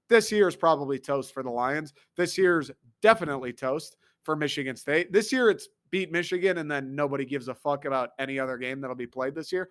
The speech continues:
That's exactly what's gonna happen at M S U. If you think the Woodshed's selling out again, it'll be, oh, Michigan game's in Ann Arbor. So, yeah, if you think the Woodshed is selling out again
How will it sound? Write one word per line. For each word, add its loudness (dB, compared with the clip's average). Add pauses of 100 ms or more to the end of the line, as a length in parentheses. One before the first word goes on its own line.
(280)
That's 6
exactly 2
what's -2
gonna -4
happen -4 (120)
at -2
M -4
S -8
U. -6 (260)
If 0
you 4
think 4
the 4
Woodshed's 2
selling 2
out 2
again, -2
it'll 6
be, -2 (340)
oh, 4
Michigan -10
game's -8
in -8
Ann -6
Arbor. -4
So, 0
yeah, 6 (340)
if 0
you 0
think 0
the 2
Woodshed 4
is -2
selling 0
out 2
again -4